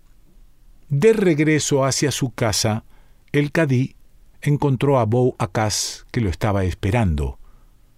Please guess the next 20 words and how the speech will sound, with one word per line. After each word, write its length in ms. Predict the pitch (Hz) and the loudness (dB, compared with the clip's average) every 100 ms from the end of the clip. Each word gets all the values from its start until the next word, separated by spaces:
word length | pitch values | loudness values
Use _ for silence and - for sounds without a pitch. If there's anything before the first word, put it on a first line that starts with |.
| - - - | -20 -12 -2
"¿No 160 | 151 | 0
estás 380 | 165 - 131 104 | 0 0 0 0
satisfecho?", 1080 | - 120 101 110 - - 98 90 123 175 - - - - - | 0 0 0 -2 -4 -2 -2 -2 -2 -4 -6 -20 -20 -20 -8
preguntó. 640 | 87 87 85 80 95 78 - - - - - - - - - - - - - | -2 0 0 0 0 -2 -6 -20 -20 -20 -20 -20 -20 -20 -20 -20 -20 -20 -4
"Por 220 | 101 104 | 0 2
el 180 | 113 101 | 2 0
contrario", 840 | 107 92 110 98 92 78 69 62 - - - - - | 0 0 0 0 0 0 -4 -6 -12 -20 -20 -20 -12
replicó 680 | - 90 80 90 82 95 87 | -2 -2 0 -2 -2 -2 -2
el 100 | 82 | -2
jeque, 540 | - 101 85 - 67 - - - - - - | -4 -4 -4 -6 -8 -10 -20 -20 -20 -14 -6
"pero 220 | - 117 | 0 0
quisiera 540 | 107 131 - 151 143 - | 2 0 0 2 0 -2
hablarte 840 | 113 104 127 98 - - 67 67 - - - - - - | -2 0 0 0 -2 -6 -6 -8 -14 -20 -20 -20 -12 -4
para 180 | - | 0
saber 380 | 113 131 123 139 | 2 2 2 2
bajo 340 | 123 120 123 - | 0 0 -2 -2
qué 160 | 190 190 | -2 2
inspiración 1120 | 190 156 - 156 127 104 - 190 120 76 - - | 2 2 0 -2 0 0 0 0 0 -2 -6 -4
haces 420 | 131 - 110 - | -2 -2 -4 -4
justicia, 680 | - 101 - 190 - - 87 | -4 -6 -2 -2 -2 -2 -4